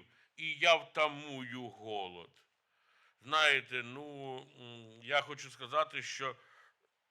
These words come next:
розчарування, ми знаємо, ждало Христа. Господь прямує до смоківниці, він підходить, він розгортає листя, пишне листя, там нічого немає.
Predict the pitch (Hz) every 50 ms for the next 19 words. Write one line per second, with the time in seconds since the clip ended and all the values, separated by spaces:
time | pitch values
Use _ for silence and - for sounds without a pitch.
0 | _ _ _ _ _ _ _ 175 165 165 160 156 165 180 165 143 - - 170 160
1 | 160 165 160 165 160 151 139 135 127 123 120 120 123 120 120 123 131 131 123 123
2 | 123 123 120 104 - 131 123 123 120 113 - - 117 120 - - - - 165 180
3 | 196 190 - - _ _ _ _ _ - - _ - - 202 226 214 - - -
4 | - 233 226 226 - - 190 208 214 208 220 226 226 214 190 185 180 165 165 170
5 | 160 143 135 - - 156 156 - - 151 151 156 151 147 135 120 - 156 170 180
6 | 170 165 - - 220 185 - - - 226 247 240 226 208 208 185 - - - -
7 | - 156 208 208 185 185 208 214 185 151 160 190 190 185 - 190 185 180 180 170
8 | 175 196 226 233 214 180 - - - 175 143 - - - - - - - _ _
9 | - 277 294 269 208 - - 220 226 214 208 202 180 - - 185 180 - - 180
10 | 180 170 165 185 208 190 - - - - 190 190 190 160 123 147 156 156 143 147
11 | 143 139 127 117 107 101 90 82 78 76 - 50 50 _